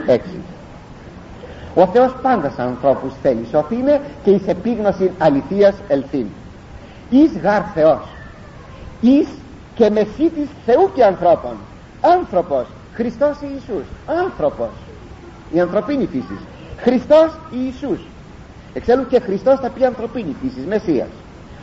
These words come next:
«Οδούσε αυτόν αντίλητρον υπερ πάντων το μαρτύριον κερίς ιδίης». Ώστε λοιπόν, όταν είναι μεταξύ Θεού και πρεσβυτέρων, μεταξύ Αγίων και Θεού, είναι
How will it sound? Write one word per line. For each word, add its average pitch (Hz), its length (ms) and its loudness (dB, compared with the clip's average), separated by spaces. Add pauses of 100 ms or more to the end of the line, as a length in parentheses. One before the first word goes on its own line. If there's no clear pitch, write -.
(100)
«Οδούσε 151 580 4
αυτόν 233 420 2 (380)
αντίλητρον 175 920 2
υπερ 170 260 -2
πάντων 269 540 0 (280)
το 147 80 2
μαρτύριον 190 720 0 (220)
κερίς 160 360 0 (240)
ιδίης». 127 320 -2 (840)
Ώστε 147 280 2
λοιπόν, 254 440 2 (520)
όταν 262 380 4
είναι 254 140 0
μεταξύ 233 320 0
Θεού 220 340 2
και 214 100 0
πρεσβυτέρων, 220 640 0 (760)
μεταξύ 135 340 0
Αγίων 160 400 4
και 160 100 -2
Θεού, 247 340 0 (280)
είναι 202 400 4